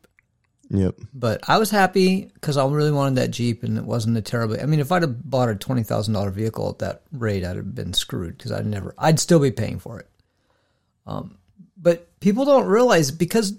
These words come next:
Speaker 2: most people don't have a really good head for math. It amazes me when I talk to somebody and they're telling me how they've got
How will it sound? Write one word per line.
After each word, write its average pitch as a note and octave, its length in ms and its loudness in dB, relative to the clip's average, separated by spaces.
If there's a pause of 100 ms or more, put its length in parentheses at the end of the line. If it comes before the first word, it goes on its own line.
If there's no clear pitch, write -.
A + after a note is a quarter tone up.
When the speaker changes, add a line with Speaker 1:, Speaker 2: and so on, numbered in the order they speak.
(460)
Speaker 2:
most B3+ 280 4
people C4+ 260 0
don't G#3+ 240 2
have F#3 440 2
a D#3 100 -4
really F3 280 4
good E3 180 2
head D3+ 280 2
for D3 140 -2
math. D#3 520 -2
It E3 100 0
amazes F#3 500 4
me C3+ 300 2
when C3 220 -2
I C3 100 0
talk D3+ 280 -2
to D3 60 -4
somebody B2 600 0 (640)
and C3+ 180 4
they're C3 120 4
telling C#3 300 2
me B2+ 120 4
how A#2+ 260 4
they've A#2+ 260 0
got C3 440 0